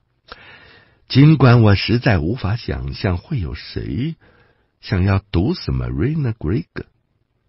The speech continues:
尤其是 Lynette Brown 又不在场。Lynette Brown？总探长看起来有些茫然不解。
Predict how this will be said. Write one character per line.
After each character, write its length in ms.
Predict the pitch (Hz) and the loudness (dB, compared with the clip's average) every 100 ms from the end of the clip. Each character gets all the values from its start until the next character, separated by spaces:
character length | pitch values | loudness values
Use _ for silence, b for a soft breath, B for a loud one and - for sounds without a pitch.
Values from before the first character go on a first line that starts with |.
| _ _ _ _ | _ _ _ _
尤 200 | 131 214 | 2 2
其 240 | - - 165 | 0 -6 -6
是 520 | - - 98 82 - _ _ _ _ | -6 -4 -2 -2 -6 _ _ _ _
Lynette 540 | - 117 117 151 180 - | 2 6 6 4 0 -4
Brown 340 | 98 139 185 78 | -2 0 0 -2
又 140 | 78 | -4
不 140 | - - | -6 -8
在 260 | - 85 | -6 -6
场。 280 | - - - _ _ _ _ _ _ _ _ _ _ _ _ _ | -10 -20 -20 _ _ _ _ _ _ _ _ _ _ _ _ _
Lynette 500 | 98 104 98 147 - - | 2 4 6 2 0 -10
Brown？ 360 | 92 139 196 - _ _ _ _ _ _ _ _ _ _ _ _ _ - | -4 -2 -2 -6 _ _ _ _ _ _ _ _ _ _ _ _ _ 2
总 200 | 123 107 | 4 4
探 180 | 180 | 2
长 240 | 107 64 58 | 2 -2 -8
看 300 | - 107 85 | -8 -6 -6
起 160 | - | -6
来 140 | 65 - b b - | -8 -8 b b -10
有 80 | |
些 180 | 78 90 | -4 -2
茫 360 | 76 65 71 101 | -2 -2 -2 -2
然 240 | 73 71 | -4 -6
不 160 | 92 87 | -6 -10
解。 260 | - - | -10 -20